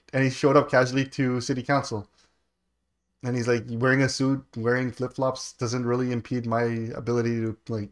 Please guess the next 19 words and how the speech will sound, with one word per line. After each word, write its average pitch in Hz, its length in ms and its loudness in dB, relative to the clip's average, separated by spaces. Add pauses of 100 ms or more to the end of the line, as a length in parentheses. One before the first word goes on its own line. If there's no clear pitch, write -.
(120)
pass 120 280 0
laws 120 320 2
and 113 320 -4 (440)
listen 123 240 -2
to 123 60 2
his - 160 -2 (220)
constituent 131 520 -2
complaints." 143 540 2
And 123 200 0
then 127 340 2 (380)
his 147 240 2
fellow 165 440 6
con-, 131 300 2 (520)
his 135 160 0
fellow 160 240 4
councilors 139 520 4
try 127 140 4
to, 127 80 6
like, 127 440 4